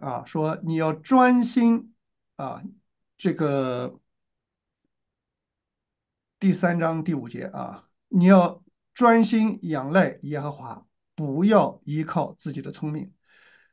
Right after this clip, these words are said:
在你一切所行的事上都要认定他，他就必引导你的道路。呃，不要自以为有智慧，要敬畏耶和华，远离恶事啊。然后呢，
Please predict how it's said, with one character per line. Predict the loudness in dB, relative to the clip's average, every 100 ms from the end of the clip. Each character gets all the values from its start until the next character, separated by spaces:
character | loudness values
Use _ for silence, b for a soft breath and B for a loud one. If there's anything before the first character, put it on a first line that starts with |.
| _
在 | 6 6
你 | 6
一 | 4 4 4
切 | 4 2
所 | 0 -6 -10
行 | -8 -6
的 |
事 | -6 -8
上 | -10 -10 -4
都 | 6 8 8 6
要 | 4 2 2 -8 _ _
认 | -8 -6 -4
定 | -8
他， | -12 -16 -18 -20 _ _ _ _ _
他 | -10 -4 -2
就 | -4 -8 -2
必 | 2 4 2 -8 -20 -10
引 | -4 -2
导 | 0 -2 -4 -12
你 | -12 -10
的 | -8
道 | -8 -8
路。 | -10 -16 _ _ _ _ _ _ _ _ _ _ _ _ -6
呃， | 0 0 0
不 | 4 8
要 | 8
自 | 6 4
以 | 2
为 | 2
有 | -2 -4
智 | -12
慧， | -8 -8 -8 _
要 | -4 -4
敬 | 0 0
畏 | 2 0
耶 | -4
和 | -6
华， | -8 -12 -12 _
远 | -2 2 2 0 -4
离 | -6 -4 -6 -4
恶 | -4 -4
事 | -6 -12 -14 _ _ _
啊。 | -14
然 | -6 2
后 | 6
呢， | 4 2